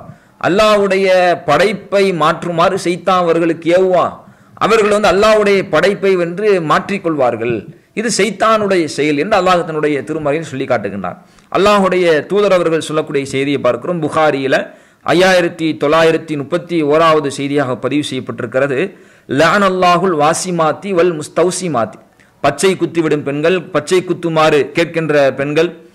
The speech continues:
அஹ், பச்சை குத்தி கொள்ளும் பெண்கள், அதே போன்று "வல் முத்த நம்மி சாத்தி", புருவத்தினுடைய முடிகளை வந்து அகற்றிக் கொள்கின்ற, அஹ், பெண்கள், அதே போன்று "வல் முத்த லஃபிஜாத்தி லில் ஹுசுன்",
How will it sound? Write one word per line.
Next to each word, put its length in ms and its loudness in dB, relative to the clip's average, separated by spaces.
அஹ், 120 -2
பச்சை 300 0
குத்தி 280 -6
கொள்ளும் 300 0
பெண்கள், 480 0
அதே 260 4
போன்று 680 0
"வல் 280 4
முத்த 200 -2
நம்மி 320 2
சாத்தி", 380 0
புருவத்தினுடைய 760 2
முடிகளை 440 2
வந்து 260 0
அகற்றிக் 440 0
கொள்கின்ற, 680 0
அஹ், 400 4
பெண்கள், 360 0
அதே 260 4
போன்று 580 0
"வல் 220 4
முத்த 340 2
லஃபிஜாத்தி 680 0
லில் 240 2
ஹுசுன்", 420 -6